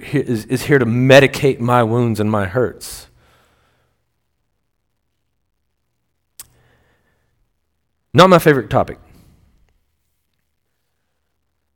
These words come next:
But who do you obey?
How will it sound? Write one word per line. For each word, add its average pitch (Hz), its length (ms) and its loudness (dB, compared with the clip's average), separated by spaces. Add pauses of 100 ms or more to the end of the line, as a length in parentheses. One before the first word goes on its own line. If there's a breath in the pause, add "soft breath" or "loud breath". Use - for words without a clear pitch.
(1080)
But 131 180 2
who 151 340 0
do 123 80 -6
you 110 320 -6
obey? 90 880 -8